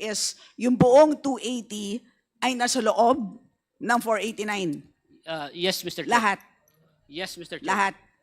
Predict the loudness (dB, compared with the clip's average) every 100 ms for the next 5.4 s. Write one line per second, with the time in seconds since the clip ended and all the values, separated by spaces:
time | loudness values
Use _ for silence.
0 | _ _ _ -8 -8 -8 -10 -12 -14 -18
1 | _ _ _ -8 -6 -6 -4 -4 -4 -8
2 | _ _ _ _ _ -20 _ -4 -2 -2
3 | -4 -8 -6 -6 -6 -8 -6 -4 -6 -8
4 | -10 -12 -16 -14 -6 -4 -4 -4 -2 -2
5 | -4 -4 -6 -8